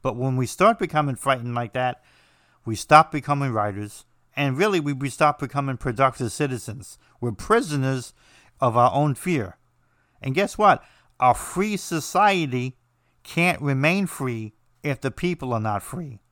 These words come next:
If they don't feel they're free for whatever reason, then the society starts becoming free too. Because the level of discourse, the level of communication, the level of candidacy, the level of just being straight honest won't be there.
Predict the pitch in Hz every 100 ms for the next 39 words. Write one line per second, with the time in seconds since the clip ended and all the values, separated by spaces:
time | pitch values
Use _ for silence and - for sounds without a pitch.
0 | _ _ _ 113 143 190 214 - 190 180
1 | 175 - 170 165 165 - _ - 123 131
2 | 175 220 214 180 151 151 151 - _ _
3 | - 143 135 123 156 160 143 131 147 139
4 | - 127 139 127 - 147 120 - 151 98
5 | _ _ _ - 101 151 139 - - -
6 | _ 127 123 151 151 156 123 156 - 160
7 | 156 147 - _ _ _ - 123 147 147
8 | 156 143 135 131 113 - - _ - 139
9 | 147 156 - 165 160 170 151 131 135 160
10 | 156 165 143 120 - 160 175 170 151 185
11 | 180 156 156 185 185 190 151 165 147 -
12 | 175 170 - 170 175 156 - - 160 180
13 | - 170 196 170 - - _ - 107 151
14 | 165 180 156 170 202 117